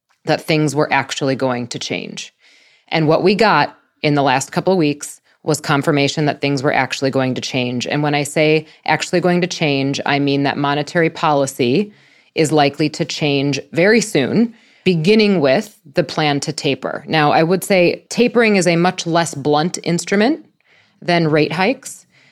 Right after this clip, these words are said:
So even if we do hear from them that they're going to speed up the pace of the taper, I think the market can handle that, although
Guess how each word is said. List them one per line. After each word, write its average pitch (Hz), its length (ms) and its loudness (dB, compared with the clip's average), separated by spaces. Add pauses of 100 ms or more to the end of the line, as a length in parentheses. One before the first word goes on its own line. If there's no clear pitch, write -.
(120)
So 160 580 2
even 202 420 4
if 196 360 0
we 185 160 4
do 180 160 4
hear 185 240 2
from 208 220 0
them 240 180 4
that 226 120 2
they're 160 140 2
going 156 360 0
to 151 360 0
speed 180 320 0
up 170 140 0
the 170 80 -4
pace 156 260 -2
of 143 120 -8
the 156 60 -2
taper, 180 420 0
I 160 100 0
think 156 220 -6
the 151 60 -4
market 143 360 -4
can 233 160 0
handle 165 320 0
that, 147 280 2
although 151 380 2